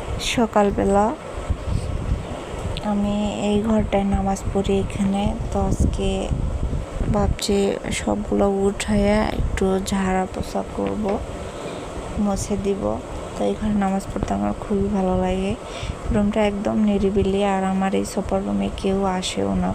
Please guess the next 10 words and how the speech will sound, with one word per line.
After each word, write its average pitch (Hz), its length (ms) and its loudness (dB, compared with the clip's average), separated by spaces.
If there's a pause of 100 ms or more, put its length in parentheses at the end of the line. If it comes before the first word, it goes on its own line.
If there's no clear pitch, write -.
(120)
খুবই 208 280 2
কম। 185 240 2 (580)
বাচ্চা 202 320 0
কাচ্চাও 196 440 0
আসে 190 300 0
না, 185 180 0
যেহেতু 196 440 0
আমার 196 320 2 (600)
ডাইনিং 196 380 2
রুমে 190 320 2